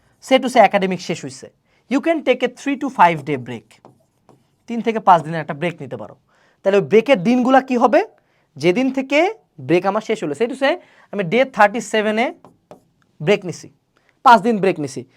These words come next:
তাহলে কি আমার ডে বিয়াল্লিশ চলে আসবে? না, তখন আমি পাঁচ দিন ব্রেকের পরে যেই দিন স্টার্ট করবো, ওই দিন থেকে আমার ডে থার্টি এইট স্টার্ট হলো। তো যদি আমরা খুব বেশি ব্রেকও নিয়ে ফেলি, তাও আমার মোটামুটি এক বছর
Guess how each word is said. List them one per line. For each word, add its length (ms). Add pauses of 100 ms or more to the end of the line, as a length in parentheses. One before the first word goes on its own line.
(120)
তাহলে 160
কি 60
আমার 160
ডে 140
বিয়াল্লিশ 360
চলে 160
আসবে? 200
না, 160 (460)
তখন 280
আমি 360 (920)
পাঁচ 200
দিন 220
ব্রেকের 400
পরে 480 (720)
যেই 180
দিন 120
স্টার্ট 360
করবো, 220
ওই 60
দিন 140
থেকে 140
আমার 160
ডে 100
থার্টি 300
এইট 80
স্টার্ট 300
হলো। 160 (500)
তো 220 (520)
যদি 240
আমরা 180 (220)
খুব 180
বেশি 320
ব্রেকও 340
নিয়ে 260
ফেলি, 240 (460)
তাও 260
আমার 420
মোটামুটি 580
এক 420
বছর 500